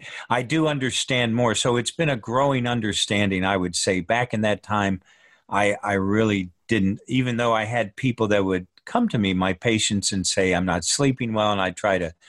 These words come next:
you know, work that out through their body, help them to gain more alignment and, uh, less pain, and then they would sleep better. But no, as I've learned more and more, we, you know, we get some study, uh, in chiropractic college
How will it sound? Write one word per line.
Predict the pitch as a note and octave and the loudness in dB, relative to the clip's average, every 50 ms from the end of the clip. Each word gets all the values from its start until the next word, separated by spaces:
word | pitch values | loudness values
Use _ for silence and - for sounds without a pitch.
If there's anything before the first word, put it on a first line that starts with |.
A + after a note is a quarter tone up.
| - - - - - _ | -20 -20 -20 -20 -16 _
you | - A#2 | -2 0
know, | G2+ F#2 E2 D#2+ F2 - - - | 2 2 2 2 0 -4 -10 -8
work | A#2+ A2 G2+ G#2 A2+ A2+ - - | -6 0 2 2 2 2 0 -2
that | - G#2+ G2 G2 | -2 -2 0 2
out | F#2+ F#2+ F#2+ F#2+ - - | 2 0 0 -2 -4 -6
through | - - A#2 G#2+ F#2 | -4 -2 0 0 2
their | F#2 F#2 F2 | 2 0 0
body, | D#2+ F2 E2+ E2+ E2+ E2+ E2+ D#2+ | 0 0 0 2 0 -2 -2 -2
help | E2 A2+ A2+ F#2+ - - | 0 0 0 -2 -2 -2
them | G#2 F#2 F2 F2 E2+ | 0 0 0 0 -2
to | E2 - F#2+ E2+ E2 E2 E2+ _ | -4 -6 -6 -6 -6 -8 -14 _
gain | - G2 F#2 F2+ F2 | -2 0 0 0 2
more | E2+ F2 F2 F2 E2+ | 2 2 2 2 2
alignment | E2+ E2 E2 E2 E2 E2+ E2+ E2+ E2 E2 D#2+ E2 E2 - | 0 0 0 0 0 2 0 0 0 -2 -2 -4 -4 -4
and, | F2+ D#2+ D#2+ D#2+ D#2+ | -4 -4 -4 -4 -4
uh, | D#2+ D#2 D#2 D2+ D#2+ - - - - - - _ | -6 -6 -8 -10 -12 -18 -20 -20 -20 -20 -14 _
less | - A#2 G#2 F2+ - | -2 0 0 0 -2
pain, | - - - A2 G2 F2+ E2 D2+ C#2 - - _ _ _ - _ _ | -4 -4 -2 0 2 2 2 0 -2 -6 -10 _ _ _ -20 _ _
and | G#2+ F#2+ F#2+ | -2 0 2
then | G2 F#2+ F2+ | 2 2 2
they | F2+ F2 | 0 0
would | E2+ D#2+ E2 D#2+ - | 0 -2 -4 -4 -2
sleep | - - - - F2+ F2+ F2 - | -2 -2 0 0 0 -2 0 0
better. | F2+ F2 F2 E2+ E2 | -2 0 0 -2 -2
But | E2+ - F2 F2+ - | -2 -2 -4 -4 -4
no, | - A2 A2 A2+ G#2 F2+ F2 | -4 -4 -2 0 0 0 0
as | G2+ B2+ C3+ A#2+ - - - - - - | 0 0 -2 -2 -4 -10 -16 -16 -6 -4
I've | A#2+ B2+ A#2+ | -4 -2 0
learned | C3+ C#3+ D3+ C#3+ C3 B2 A#2+ | 0 0 0 0 0 0 0
more | A#2+ B2 B2 A#2+ | 0 0 2 2
and | A2 G#2 G#2 | 0 0 0
more, | A2 G#2+ G#2+ G#2 G2 F#2+ G2+ - C3 | 0 0 2 2 2 2 0 -2 -2
we, | B2+ C3+ D3 D3+ | -2 0 0 0
you | E3 D#3+ D#3+ D3 | 0 0 0 0
know, | B2 G#2+ | 0 0
we | G#2 A2+ | 0 0
get | G#2 B2+ A#2+ - | 0 0 -2 0
some | - - - C#3 C3+ A#2+ | 0 0 0 0 -2 -2
study, | - - - A#2 G#2 F#2+ F#2+ F#2 F#2 F2+ F2+ F#2+ | -4 -2 0 0 2 2 2 0 0 0 -2 -4
uh, | G2+ G2 F2+ F2+ F2+ G2+ | -4 -6 -6 -6 -6 -6
in | G#2 G2 F#2+ F#2 F#2 F2+ | -6 -6 -6 -6 -6 -4
chiropractic | - G#2+ G#2 F#2+ F#2 - - G2+ F#2+ - - - | -2 0 0 0 0 -2 -2 -2 -2 -4 -8 -16
college | - - F#2+ E2+ E2+ F2 F2 F2 - - | -10 -8 -8 -6 -6 -8 -10 -12 -14 -16